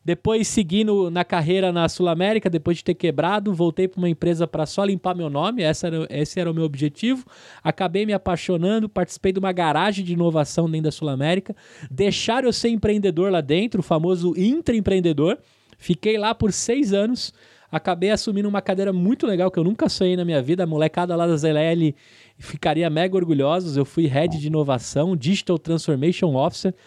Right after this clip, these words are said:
Eu mal falo português direito. Me deram um cargo em inglês, assim, com um salário bacanudo. Mas eu acabei de rasgar tudo isso pra viver minha vida aqui, vendendo podcast pra galera e, e praticando a voz e conteúdo.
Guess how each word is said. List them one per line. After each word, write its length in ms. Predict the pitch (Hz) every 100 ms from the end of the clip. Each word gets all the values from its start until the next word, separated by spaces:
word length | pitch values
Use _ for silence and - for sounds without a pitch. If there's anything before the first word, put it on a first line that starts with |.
| - -
Eu 140 | 156 156
mal 260 | 160 220
falo 340 | - - 202 185
português 540 | 185 180 147 165 170
direito. 580 | 156 143 170 190 - 214 _ _ _ 151
Me 160 | 156
deram 240 | 151 185 185
um 40 |
cargo 380 | - 175 185 185
em 80 | 190
inglês, 600 | 165 127 135 170 208 147
assim, 260 | 127 190
com 100 | 185
um 40 | 170
salário 440 | - 156 151 180
bacanudo. 760 | 139 151 190 233 185 160 165 185 - - -
Mas 160 | 147 165
eu 60 |
acabei 340 | 196 190 160 220
de 80 |
rasgar 460 | 180 190 175 170 196
tudo 240 | - 220
isso 240 | 175 175 -
pra 100 | 190
viver 260 | 180 147 175
minha 200 | 185 143
vida 280 | 135 170
aqui, 360 | 160 - 143 156 _ - _ -
vendendo 480 | 139 165 139 165
podcast 560 | 165 165 156 - 143 -
pra 140 | -
galera 540 | 139 123 120 143 160 147
e, 280 | 135 127 -
e 320 | 139 127 127
praticando 520 | 131 139 - - 139
a 40 | 143
voz 240 | 131 139
e 40 | -
conteúdo. 520 | 147 143 143 113